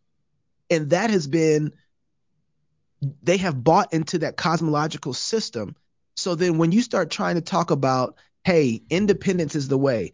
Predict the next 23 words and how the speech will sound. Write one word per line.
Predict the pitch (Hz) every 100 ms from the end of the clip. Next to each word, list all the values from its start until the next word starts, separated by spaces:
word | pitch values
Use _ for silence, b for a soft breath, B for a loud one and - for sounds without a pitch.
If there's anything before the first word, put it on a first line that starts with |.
| b -
self-sufficiency, | - 180 196 - - 180 170 110 - 101 - b -
get | 123 175
off | 185 185 -
the | 147
government's | 165 160 156 139
tit," | - 175 - -
right? | 143
Like, | 156 131
when | 143
you | 226
start | - 254
talking | - 190 - 202
about, | 165 147 139 131 B B _ _
um, | 135 123 113 101 - _ _ _ _
independence | 180 196 - - 160 208 311 - -
and | 147
the | 135
responsibility | 127 170 170 170 170 -
of |
an |
individual | 170 165 131 170 196
to | 190 165
his | 117